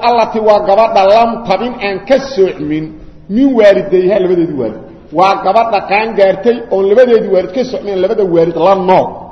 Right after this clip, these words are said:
Haa. Walam tusawwaj oo aan weli la guurin. Waa gabar aan weli la guurin oo weli labadeeda waalid la nool oo inan. Taas way caatiqadu. Wal xaal qad adrakad ay qaan gaarteen.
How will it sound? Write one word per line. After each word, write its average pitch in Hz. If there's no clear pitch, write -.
Haa. 120
Walam 277
tusawwaj 233
oo 240
aan 208
weli 226
la 185
guurin. 156
Waa 196
gabar 254
aan 254
weli 269
la 247
guurin 175
oo 233
weli 269
labadeeda 262
waalid 208
la 202
nool 202
oo 175
inan. 185
Taas 208
way 165
caatiqadu. 123
Wal 220
xaal 247
qad 233
adrakad 196
ay 165
qaan 196
gaarteen. 131